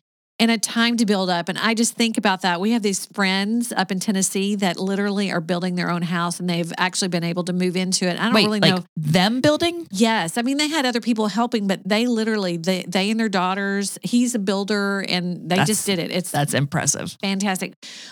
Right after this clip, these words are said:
Speaker 1: But it, building takes time.
Speaker 2: Mm-hmm.
Speaker 1: So, and there's, the very nature of God's creation also communicates to us the, the timeliness and the sense of unhurriedness that God has for us. We are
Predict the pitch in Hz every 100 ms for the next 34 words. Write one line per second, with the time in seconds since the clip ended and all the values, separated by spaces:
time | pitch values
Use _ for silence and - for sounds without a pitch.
0 | - 226 294 254 _ _ - 262 - 208
1 | 220 262 349 339 170 160 131 - - 196
2 | 180 - - - _ _ - - 165 147
3 | 62 82 147 143 143 135 _ - - -
4 | 233 214 208 202 190 185 - 233 240 226
5 | 220 - - - 220 233 392 339 240 240
6 | 233 - 180 196 190 - - 170 151 156
7 | 165 - - - 190 180 - 175 170 -
8 | 208 196 190 185 170 - - - 165 -
9 | 175 160 - - _ _ - 185 - -
10 | 214 220 233 226 190 165 - 202 185 -
11 | 247 247 247 185 - 190 180 - - 302
12 | 226 175 160 - - 175 165 165 - _
13 | _ _ - 233 233 226 220 180 170 269
14 | 339 339 240